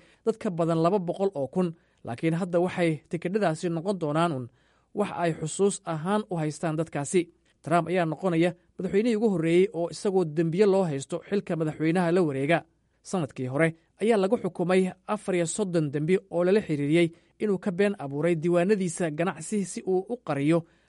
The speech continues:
lacag gaaraysa boqol iyo soddon kun oo lacag aamusin ah oo uu siiyey haweeneyda filimada anshaxa xun samaysa, Stormy Daniels, inkastoo uu garsoore diiday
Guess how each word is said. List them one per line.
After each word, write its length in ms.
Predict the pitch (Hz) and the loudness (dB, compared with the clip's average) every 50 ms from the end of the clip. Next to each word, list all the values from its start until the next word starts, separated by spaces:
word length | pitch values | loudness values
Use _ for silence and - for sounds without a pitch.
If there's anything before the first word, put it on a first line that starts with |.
| _ - | _ -10
lacag 260 | - 123 131 175 175 151 | -8 -2 -2 -2 0 2
gaaraysa 540 | 165 175 190 185 170 147 143 - 185 180 175 | 2 4 4 4 2 0 0 0 0 0 0
boqol 240 | 151 151 165 - 196 | 0 -4 -2 0 0
iyo 80 | 190 165 | 0 0
soddon 360 | - 214 196 175 180 165 160 160 170 - 165 165 - - | -2 -2 -2 0 0 0 0 0 -4 -6 -12 -14 -14 -10
kun 340 | - - 214 208 208 202 208 - - | -4 -2 0 0 0 -2 -4 -4 -4
oo 180 | 165 175 180 | -2 0 0
lacag 380 | 175 175 156 - 190 208 180 180 - - - | 0 0 0 0 -2 -2 -2 -4 -12 -10 -6
aamusin 500 | 165 175 170 165 160 - - 233 202 175 | -4 -2 -2 -2 -2 -2 -2 -2 0 0
ah 120 | 156 131 123 _ _ _ _ _ _ - | -2 -4 -6 _ _ _ _ _ _ 2
oo 100 | 214 202 175 | 4 4 4
uu 60 | 165 | 4
siiyey 360 | 160 - - 175 180 190 196 | 0 -4 -2 2 4 4 4
haweeneyda 500 | 175 170 165 170 175 190 208 190 170 170 | 4 2 4 4 4 6 4 4 4 2
filimada 440 | 160 - 175 165 180 190 196 175 175 - | -2 -2 -2 -2 0 0 0 -2 -4 -6
anshaxa 420 | 190 208 202 - 175 143 147 143 - - | -6 -8 -6 -6 -8 -8 -10 -12 -10 -8
xun 140 | 190 214 | -6 -6
samaysa, 600 | 202 - - 165 139 135 143 143 - - 175 175 165 _ _ _ _ | -6 -6 -8 -8 -6 -6 -6 -6 -2 -2 -2 -2 -2 _ _ _ _
Stormy 320 | - 202 196 196 202 202 196 196 - _ - | -2 0 2 2 2 2 0 0 -4 _ -4
Daniels, 600 | 156 180 196 190 185 165 143 127 123 - - - _ _ _ _ _ - | 0 0 2 2 2 0 0 -2 -6 -12 -18 -20 _ _ _ _ _ -10
inkastoo 320 | 240 - 202 - - 196 | -6 -6 -6 -2 -2 -2
uu 120 | 190 175 170 | 0 0 0
garsoore 420 | 156 175 160 - 175 175 180 202 | -2 -2 -2 0 0 2 2 2
diiday 560 | 180 147 139 143 139 139 165 170 170 165 165 | 0 0 -2 -2 0 2 2 4 2 2 0